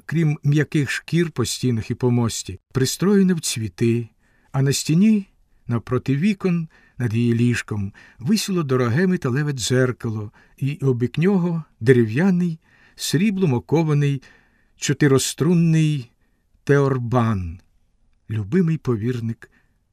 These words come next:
Мирославових мрій і дівочих дум. Віддалік від дому, на невеличкій долині, стояли стайні, стодоли і інші господарські будинки.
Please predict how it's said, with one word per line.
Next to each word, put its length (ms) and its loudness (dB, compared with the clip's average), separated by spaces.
Мирославових 920 -4
мрій 640 -4
і 100 -2
дівочих 580 -6
дум. 520 -10
Віддалік 560 4
від 200 0
дому, 340 0
на 100 0
невеличкій 560 0
долині, 540 -4
стояли 460 -4
стайні, 580 -4
стодоли 720 -4
і 240 0
інші 260 0
господарські 680 -4
будинки. 640 0